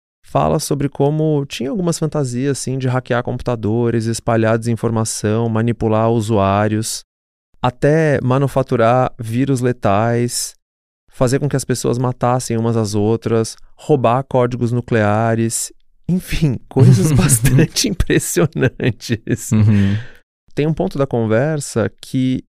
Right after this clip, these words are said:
Speaker 1: o robozinho tenta convencer o Rose a deixar a sua esposa e ficar com ele ou ela, a gente já não sabe qual o gênero aqui.
Speaker 2: Perfeito.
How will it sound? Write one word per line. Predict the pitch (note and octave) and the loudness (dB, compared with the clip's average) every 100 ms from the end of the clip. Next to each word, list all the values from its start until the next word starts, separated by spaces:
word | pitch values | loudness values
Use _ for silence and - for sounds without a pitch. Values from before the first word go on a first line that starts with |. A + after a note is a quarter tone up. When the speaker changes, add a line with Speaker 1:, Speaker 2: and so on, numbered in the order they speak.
| _ _ C3 | _ _ -4
Speaker 1:
o | |
robozinho | A#2 D3 C#3+ B2 C#3+ D3+ | 0 2 2 0 -2 -4
tenta | D3 C#3+ D#3 | -4 -4 -2
convencer | D3+ C#3 C#3+ - B2 | -4 -2 -4 -2 -2
o | A#2 | 0
Rose | A2 C3 C#3 B2 - | 2 2 2 0 -4
a | - | -2
deixar | B2 D3 - C#3 | 0 0 0 -2
a | D#3+ | -2
sua | D3 | -4
esposa | C#3 - A2 A#2+ B2+ D3+ | -4 -2 0 0 0 -2
e | C#3 | -4
ficar | C#3 C3 | -2 2
com | - C3 | 4 4
ele | A2 B2 A2+ | 4 2 2
ou | A2 G#2+ | 2 2
ela, | A2+ B2 G#2+ | 2 0 -2
a | |
gente | G#2 G#2+ A#2 | -2 -4 -6
já | |
não | A2+ | -6
sabe | A2+ A#2+ A2+ | -6 -6 -6
qual | - A2 | -4 -2
o | |
gênero | A#2 A2+ A2 B2 | 0 -2 0 -2
aqui. | - - - _ _ _ _ - | -4 -10 -12 _ _ _ _ 0
Speaker 2:
Perfeito. | G#2 - G2+ F#2+ - | 2 2 2 2 -2